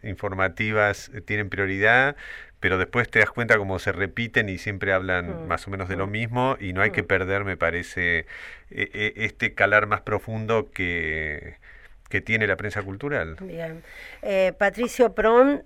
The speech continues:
Speaker 2: eh, te agradecemos mucho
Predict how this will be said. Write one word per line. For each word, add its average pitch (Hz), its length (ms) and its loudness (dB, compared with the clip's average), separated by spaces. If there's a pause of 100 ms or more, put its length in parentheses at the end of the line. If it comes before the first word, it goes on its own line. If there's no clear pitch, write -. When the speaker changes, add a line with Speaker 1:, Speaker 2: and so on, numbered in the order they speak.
(120)
Speaker 2:
eh, 180 720 2
te 208 100 0
agradecemos 233 600 6
mucho 294 600 2